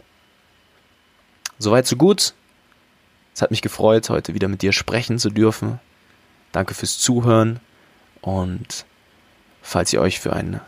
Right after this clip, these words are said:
kleines Strategiegespräch interessieren würdet, dann könnt ihr natürlich gerne auch bei nico frank dot com auf die Website gehen und euch dafür ein kostenloses Strategiegespräch bewerben. Und dann werden wir ganz unverbindlich für euch mal einen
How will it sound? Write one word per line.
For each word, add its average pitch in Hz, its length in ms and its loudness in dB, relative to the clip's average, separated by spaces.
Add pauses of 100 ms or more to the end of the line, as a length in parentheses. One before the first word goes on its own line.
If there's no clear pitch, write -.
kleines 90 280 -4
Strategiegespräch 131 1200 2
interessieren 110 1000 0
würdet, 123 460 4
dann - 140 -10
könnt 98 160 -8
ihr 95 80 -2
natürlich 90 360 -6
gerne - 240 -2
auch 87 160 0
bei - 200 -2
nico 98 300 -4
frank 98 460 -4
dot 92 220 -2
com 101 240 2
auf 95 140 -6
die - 120 -8
Website 95 400 0
gehen 95 240 -2 (520)
und 87 80 -10
euch 87 100 -10
dafür 87 280 -6
ein 90 40 -6
kostenloses 90 600 -2
Strategiegespräch - 1040 0 (320)
bewerben. 101 600 0 (420)
Und - 100 -10
dann 82 100 -6
werden 87 300 -2
wir 87 300 2 (840)
ganz 135 260 4
unverbindlich 104 720 2
für - 120 -6
euch 90 240 -2
mal 87 200 -2
einen - 340 -10